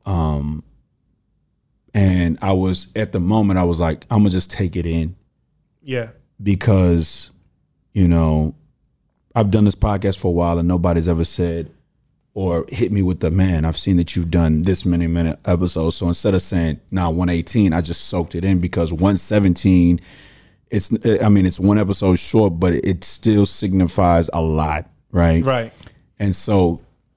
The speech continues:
Speaker 1: when you said that, I said, "Yeah, this long media thing, right? You wanna kinda condense it, but it's just like, I mean, I can't, there's no way for me to kind of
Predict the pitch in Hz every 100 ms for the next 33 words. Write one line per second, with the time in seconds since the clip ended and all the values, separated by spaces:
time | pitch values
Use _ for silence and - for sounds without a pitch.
0 | _ _ _ _ _ _ _ _ _ _
1 | 104 110 104 95 - 120 101 90 87 -
2 | 82 78 - - _ _ _ _ _ -
3 | 92 95 95 85 82 85 85 82 87 104
4 | 95 87 98 101 85 82 80 - _ -
5 | - 82 80 80 78 - _ _ _ _
6 | 82 82 80 82 87 92 92 107 98 87
7 | 98 82 80 101 98 - 80 80 - _
8 | _ _ _ 87 90 85 85 - 87 -
9 | 85 82 78 - - - 90 87 80 80
10 | - _ _ _ _ 92 95 120 113 92
11 | 101 110 117 110 104 - 98 95 87 -
12 | 95 90 82 76